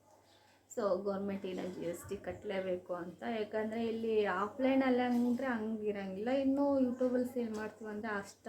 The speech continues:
ಏನು ರೂಲ್ಸ್ ಎಲ್ಲ ಇರಂಗಿಲ್ಲ. ಅದೆಲ್ಲ ನಮ್ಮ ಸ್ವಂತಕ್ಕಾಗಿರುತ್ತೆ. So ಇದು ಯಾಕಂದ್ರೆ ಎಲ್ಲ ಗೊತ್ತಾಗುತ್ತೆ. ಇದು ಸೋಷಿಯಲ್ ಮೀಡಿಯಾದ್ದು ಎಷ್ಟು ಎಲ್ಲಾರ ಕಡೆನೂ ಇನ್ನು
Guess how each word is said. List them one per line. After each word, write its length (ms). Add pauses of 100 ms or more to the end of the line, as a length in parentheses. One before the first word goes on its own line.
(100)
ಏನು 280
ರೂಲ್ಸ್ 360
ಎಲ್ಲ 120
ಇರಂಗಿಲ್ಲ. 480
ಅದೆಲ್ಲ 320
ನಮ್ಮ 180
ಸ್ವಂತಕ್ಕಾಗಿರುತ್ತೆ. 1120 (760)
So 120
ಇದು 200
ಯಾಕಂದ್ರೆ 560 (1200)
ಎಲ್ಲ 240
ಗೊತ್ತಾಗುತ್ತೆ. 640
ಇದು 180
ಸೋಷಿಯಲ್ 560
ಮೀಡಿಯಾದ್ದು 720
ಎಷ್ಟು 400
ಎಲ್ಲಾರ 360
ಕಡೆನೂ 420
ಇನ್ನು 520